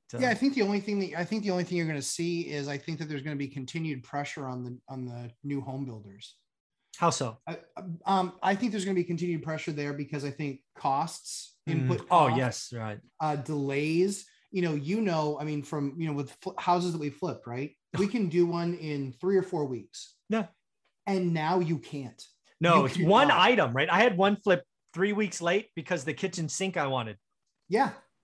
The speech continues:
Speaker 1: And I
Speaker 2: Yeah.
Speaker 1: don't, I, I couldn't replace it 'cause I already had the granite cut.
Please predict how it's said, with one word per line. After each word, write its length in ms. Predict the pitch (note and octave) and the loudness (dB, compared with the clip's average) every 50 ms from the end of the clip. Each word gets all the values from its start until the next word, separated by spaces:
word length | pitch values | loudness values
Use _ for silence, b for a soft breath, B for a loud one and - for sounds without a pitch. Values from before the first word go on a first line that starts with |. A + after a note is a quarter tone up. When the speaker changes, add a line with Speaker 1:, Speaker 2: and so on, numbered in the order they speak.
| _ _ _ _ - | _ _ _ _ -4
Speaker 1:
And 160 | D#3+ D#3 C#3+ | -2 0 4
I 60 | C#3 | 4
Speaker 2:
Yeah. 60 | C#3 C#3+ | 6 6
Speaker 1:
don't, 80 | D#3+ F3 | 6 4
I, 260 | E3 D#3+ - E3+ E3 D#3 | 4 2 0 0 -4 -2
I 20 | |
couldn't 240 | - - A3 G#3 G#3 | 0 2 2 2 2
replace 340 | F#3 D#3+ - G#3+ A#3 A3+ A3+ | 0 0 0 0 0 0 -2
it 40 | C3+ | -8
'cause 120 | - A#2 | -8 -6
I 120 | C3+ C#3 D3 | -4 -2 -2
already 180 | D#3 E3+ F#3+ | -2 0 0
had 160 | F#3 G3+ G#3 | 2 2 0
the 60 | A3+ G#3+ | 0 0
granite 400 | G#3 B3+ D4 D#4 B3 F#3+ C#3+ - | 2 4 4 4 2 0 -4 -8
cut. 180 | - D#3 B2 - | -10 -10 -10 -10